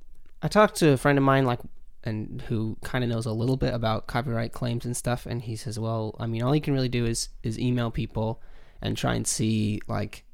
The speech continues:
wait for an answer, because, like, to do it the right way, you'd get permission," and which is what we tried to do when we were making the movie five years ago, is try to get permission. We talked to, we tried to send in letters to Disney, and, like, I tried emailing Disney legal stuff. We sent copies to,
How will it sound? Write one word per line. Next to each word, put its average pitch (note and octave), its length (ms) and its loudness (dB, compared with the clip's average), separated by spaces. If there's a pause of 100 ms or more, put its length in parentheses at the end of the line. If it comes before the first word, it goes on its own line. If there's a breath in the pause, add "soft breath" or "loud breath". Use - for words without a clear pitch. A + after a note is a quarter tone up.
(260)
wait A#2 300 0
for A2 140 0
an G#2 80 0
answer, G#2 360 0
because, G#2 440 -2
like, G#2 240 -2
to - 100 -10
do - 140 8
it - 60 4
the A2+ 100 2
right C#3 200 8
way, A2 160 4
you'd A#2 240 0
get A#2 120 0
permission," A#2+ 500 2
and G#2 120 0
which D#3 180 6
is F3+ 120 2
what A#3 160 8
we E3+ 100 8
tried F#3+ 260 10
to D3 60 4
do D3+ 400 8 (380 soft breath)
when C3 160 6
we B2+ 100 8
were A#2+ 100 6
making D3+ 340 6
the A2+ 60 8
movie A#2 320 6
five A2 300 4
years G#2+ 200 4
ago, G#2 340 2 (500 soft breath)
is - 140 0
try C3+ 140 8
to A#2 60 4
get A#2 160 4
permission. A#2+ 460 4
We G#2+ 140 2
talked A#2 320 2
to, - 160 0
we A#2+ 100 2
tried A2+ 300 0
to - 40 -4
send A#2+ 160 2
in A2 140 0
letters A#2 340 2
to A2 400 2
Disney, C3 720 2
and, A#2 120 2
like, A2+ 180 0
I B2 60 0
tried A#2 240 -2
emailing A#2+ 500 0
Disney B2+ 280 0
legal C#3+ 260 4
stuff. C3+ 480 2
We B2+ 80 -4
sent - 360 -6
copies B2+ 400 -2
to, A#2 360 -2